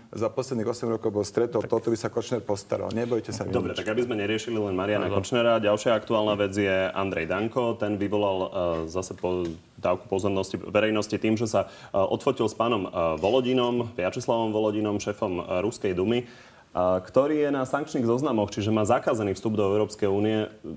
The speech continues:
Speaker 3: Pán Raši, vy by ste sa odfotili takto na selfiečku s pánom Volodinom?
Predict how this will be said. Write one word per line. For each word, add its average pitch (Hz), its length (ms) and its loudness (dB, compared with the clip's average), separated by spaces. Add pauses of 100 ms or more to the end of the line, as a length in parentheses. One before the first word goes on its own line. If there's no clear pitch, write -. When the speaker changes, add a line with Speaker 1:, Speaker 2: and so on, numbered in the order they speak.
(100)
Speaker 3:
Pán 104 160 2
Raši, 127 240 -2 (320)
vy 98 160 -4
by 104 160 -2
ste - 80 -12
sa - 160 0
odfotili 175 480 0
takto 139 560 0
na 104 160 0
selfiečku 127 480 -4
s 117 80 -4
pánom 123 240 -2
Volodinom? 151 480 -4